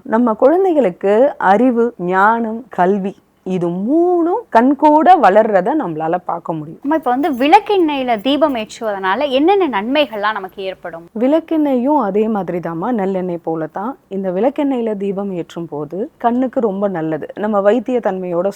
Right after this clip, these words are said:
Speaker 1: சொல்லணும் அப்படின்னா, ரொம்ப சூடு அதிகமா இருக்கும்போது, கருவளையங்கள் நம்ம கண்ணுல இருக்கும்போது, பாட்டி தாத்தாலாம் என்ன பண்ணுவாங்க, "விளக்கெண்ணெயை கொஞ்சம் கண்ணுல தேய்ச்சிக்கோ,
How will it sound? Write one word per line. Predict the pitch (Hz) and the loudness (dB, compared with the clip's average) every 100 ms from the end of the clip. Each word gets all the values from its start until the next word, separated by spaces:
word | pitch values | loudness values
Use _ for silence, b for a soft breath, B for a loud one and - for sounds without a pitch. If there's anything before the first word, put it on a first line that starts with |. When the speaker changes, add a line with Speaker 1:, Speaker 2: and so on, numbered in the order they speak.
| 170 | -4
Speaker 1:
சொல்லணும் | 160 160 160 - - | -6 -6 -8 -8 -10
அப்படின்னா, | 156 156 156 208 415 B | -6 -6 -6 -8 -10 B
ரொம்ப | - 202 220 220 196 175 170 | -4 -4 -2 0 2 2 0
சூடு | 170 247 240 | -2 -2 -2
அதிகமா | 175 165 170 170 | -2 -4 -6 -4
இருக்கும்போது, | 165 170 160 160 170 - | -4 -6 -6 -4 -4 -2
கருவளையங்கள் | 240 285 240 180 160 165 170 | 0 0 0 -2 -6 -8 -8
நம்ம | 170 165 185 | -8 -8 -8
கண்ணுல | 180 202 | -6 -4
இருக்கும்போது, | 175 - 165 151 156 311 B | -4 -6 -8 -6 -4 -6 B
பாட்டி | - 208 220 | -2 -2 -2
தாத்தாலாம் | 202 190 180 170 190 | -6 -4 -4 -4 -4
என்ன | 175 175 175 | -6 -6 -6
பண்ணுவாங்க, | 165 160 208 302 | -6 -4 -2 2
"விளக்கெண்ணெயை | 269 285 247 196 | 2 2 0 -2
கொஞ்சம் | 170 165 165 | -4 -6 -4
கண்ணுல | 170 185 | -2 -2
தேய்ச்சிக்கோ, | 180 156 - - 175 | -2 -4 -6 -4 -2